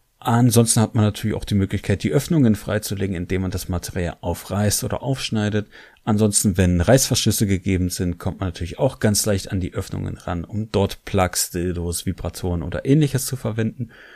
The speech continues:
Ansonsten kann man die Person weiterhin mit Seilen gut fixieren. Man kann Spanking betreiben. Man kann natürlich auch die Person ans Andreaskreuz binden.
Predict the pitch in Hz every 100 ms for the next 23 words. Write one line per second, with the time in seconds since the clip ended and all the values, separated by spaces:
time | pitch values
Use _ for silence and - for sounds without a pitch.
0 | - _ - 156 156 147 - 139 117 110
1 | 110 107 - - - 107 107 95 101 92
2 | 95 95 - 95 90 95 - 107 127 120
3 | 113 107 104 - 107 - - 98 98 90
4 | 87 87 95 - - - 92 92 92 117
5 | 117 127 - 101 95 95 98 90 82 85
6 | 98 85 82 85 85 85 82 - - -
7 | - 101 113 110 117 107 104 110 101 -
8 | 123 - 113 113 - 123 - 147 110 90
9 | 87 - - 85 - - 87 90 104 92